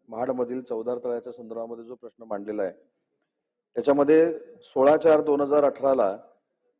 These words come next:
एक कोटी सदतीस लाख एकोणपन्नास हजार शंभर रुपयाचं अनुदान मंजूर करून त्यांनी जे सांगितलं की त्या ठिकाणी जे शेवाळं असतं ते तळाला बसलं पाहिजे, ही टेक्नॉलॉजी वापरण्यासाठी कामाला सुरुवात झाली. वीसशे एकवीस मध्ये तिथे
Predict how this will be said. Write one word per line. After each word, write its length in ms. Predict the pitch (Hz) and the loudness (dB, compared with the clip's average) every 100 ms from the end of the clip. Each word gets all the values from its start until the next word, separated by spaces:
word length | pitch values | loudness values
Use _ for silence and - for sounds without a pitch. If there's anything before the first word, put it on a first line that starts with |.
| _ | _
एक 240 | 131 151 151 | -2 -2 -2
कोटी 260 | 160 160 | -4 -4
सदतीस 460 | 156 147 139 147 147 | -6 -4 -4 -4 -6
लाख 200 | 156 156 151 | 0 2 0
एकोणपन्नास 640 | 139 - 143 143 143 143 131 | -4 -8 -6 -4 -2 -4 -4
हजार 340 | 131 147 151 143 - | -2 0 -2 -6 -14
शंभर 320 | _ 123 127 135 | _ -12 -6 -4
रुपयाचं 420 | 135 135 127 151 | -4 -4 -4 -6
अनुदान 320 | 127 123 135 | -6 -6 -6
मंजूर 300 | 127 123 123 123 | -8 -10 -12 -12
करून 260 | 123 110 98 _ _ _ _ _ _ _ _ _ _ | -12 -12 -16 _ _ _ _ _ _ _ _ _ _
त्यांनी 180 | - 139 | -4 -2
जे 120 | 147 | 0
सांगितलं 380 | 156 151 147 143 | 0 0 -2 -2
की 120 | 143 | -2
त्या 140 | 156 151 | -2 -4
ठिकाणी 320 | 143 143 147 | -4 -6 -6
जे 100 | 156 | -6
शेवाळं 460 | 147 135 135 147 143 | -6 -2 2 2 0
असतं 240 | - 143 | -2 -8
ते 180 | 139 147 | -6 -6
तळाला 380 | 143 139 139 143 | -2 -2 0 -2
बसलं 300 | 131 - 139 | -6 -8 -6
पाहिजे, 320 | 135 135 143 | -4 -4 -6
ही 120 | 139 | -8
टेक्नॉलॉजी 520 | 139 123 127 135 131 | -10 -10 -6 -6 -4
वापरण्यासाठी 800 | 135 120 123 127 120 123 139 143 139 _ _ _ | -2 -2 -4 -6 -6 -6 -6 -8 -10 _ _ _
कामाला 300 | - 127 131 | -4 0 2
सुरुवात 320 | 131 131 123 123 | 0 -2 -2 0
झाली. 300 | 123 127 139 | 0 -2 -4
वीसशे 460 | 123 131 - 143 | -6 -10 -4 -4
एकवीस 240 | 120 135 123 | -4 -8 -12
मध्ये 240 | 127 131 131 | -10 -6 -6
तिथे 440 | 123 135 131 139 | -8 -8 -6 -8